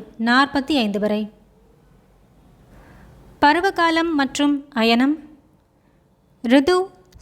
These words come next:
சிசிர ரிது, அயனம் உத்தராயணம்.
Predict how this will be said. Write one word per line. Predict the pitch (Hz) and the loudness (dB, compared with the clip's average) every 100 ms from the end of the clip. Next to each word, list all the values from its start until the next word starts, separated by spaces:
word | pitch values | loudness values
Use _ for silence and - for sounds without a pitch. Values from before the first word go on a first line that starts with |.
| - | -2
சிசிர | 233 302 285 240 | 0 2 2 2
ரிது, | 208 320 - - _ _ _ _ _ _ - 262 | 2 0 -4 -16 _ _ _ _ _ _ -2 0
அயனம் | 311 302 277 311 - _ 262 | 2 2 -2 -6 -14 _ -4
உத்தராயணம். | 269 269 240 190 190 | 0 2 2 0 -4